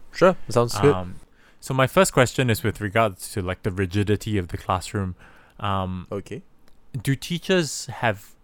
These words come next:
Speaker 2: in, in your opinion, or rather in, in your time, uh, studying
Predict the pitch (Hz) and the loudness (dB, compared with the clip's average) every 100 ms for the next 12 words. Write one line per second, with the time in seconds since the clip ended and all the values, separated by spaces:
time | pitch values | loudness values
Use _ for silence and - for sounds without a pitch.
0 | - 156 143 143 151 131 131 156 123 123 | -8 -2 -2 -4 -6 -2 2 2 2 -2
1 | 113 113 127 110 113 117 120 - - 127 | -2 0 0 4 4 4 0 -2 -4 -2
2 | 117 113 - - - - - - 117 113 | -2 -4 -12 -20 -20 -20 -20 -10 -4 -2
3 | 104 101 101 98 98 101 107 101 - 110 | -2 -4 -4 -6 -6 -2 -2 -2 -2 0
4 | 107 107 104 - - - - - 90 87 | 0 -2 -6 -16 -20 -20 -16 -8 -8 -6
5 | - 123 123 123 113 | 0 0 2 0 0